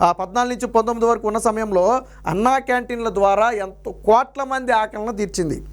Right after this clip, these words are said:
ఐదు రూపాయలకే నాణ్యమైన భోజనం అందించి వాళ్ళ ఆకలి తీర్చింది.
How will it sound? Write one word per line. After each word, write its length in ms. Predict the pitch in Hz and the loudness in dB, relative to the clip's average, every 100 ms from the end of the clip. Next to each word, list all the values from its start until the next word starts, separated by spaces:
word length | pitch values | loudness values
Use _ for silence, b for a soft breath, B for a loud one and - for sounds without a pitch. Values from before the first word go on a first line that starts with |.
| B B B | B B B
ఐదు 240 | 202 247 | 0 2
రూపాయలకే 800 | 262 262 262 262 247 240 262 269 233 170 | 2 2 2 0 0 -2 0 0 -4 -4
నాణ్యమైన 680 | 175 220 269 285 285 277 | 0 0 0 -2 -2 -2
భోజనం 420 | 269 226 247 247 233 | 0 0 0 -2 -4
అందించి 680 | 220 233 240 254 196 214 214 B | -4 -6 -2 2 4 2 0 B
వాళ్ళ 160 | 175 190 | 2 4
ఆకలి 300 | 214 233 214 | 2 -2 -10
తీర్చింది. 480 | 190 208 196 156 | -10 -8 -8 -8